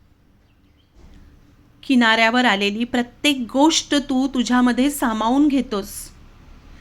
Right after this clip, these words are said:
तुझ्याकडे पाहून कित्येकांची मनं शांत होतात. आमच्यातील खळबळसुद्धा तू तुझ्यामध्ये घेतोस. तुझ्यामधून निघताना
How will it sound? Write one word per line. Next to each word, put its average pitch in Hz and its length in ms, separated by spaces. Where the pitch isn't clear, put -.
तुझ्याकडे 302 440
पाहून 320 540
कित्येकांची 311 1040
मनं 311 320
शांत 262 720
होतात. 247 380
आमच्यातील 269 680
खळबळसुद्धा 277 880
तू 349 120
तुझ्यामध्ये 254 540
घेतोस. 226 560
तुझ्यामधून 226 640
निघताना 233 840